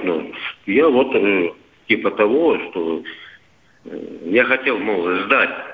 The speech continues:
Я говорю: «Куда сдать? Ты же при мне работаешь-то».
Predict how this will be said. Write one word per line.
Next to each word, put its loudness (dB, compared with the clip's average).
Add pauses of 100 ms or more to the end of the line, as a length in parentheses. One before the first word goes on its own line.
(300)
Я -2
говорю: 0
«Куда 0
сдать? 2 (1000)
Ты 4
же 0 (600)
при 2
мне 6
работаешь-то». -4